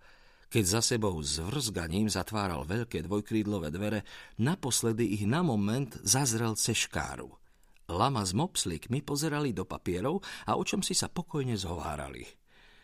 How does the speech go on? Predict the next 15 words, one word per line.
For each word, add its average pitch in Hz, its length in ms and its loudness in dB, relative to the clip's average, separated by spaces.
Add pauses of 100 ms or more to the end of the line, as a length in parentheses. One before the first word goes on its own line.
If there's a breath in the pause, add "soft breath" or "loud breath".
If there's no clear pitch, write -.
(200 soft breath)
Antonín 98 640 0
zacítil 85 640 -2
mocné 87 720 -2
intelektuálne 76 880 -4
vnuknutie. - 560 -10 (720 soft breath)
Najväčšie 139 960 -2
svine 87 560 0
sú 73 240 -4
vzdelané. - 880 -6 (680 loud breath)
Po 95 180 4
niekoľkých 117 720 0
krokoch 117 480 -2
dostal 85 400 -4
strašnú 123 560 -2
chuť 73 160 -4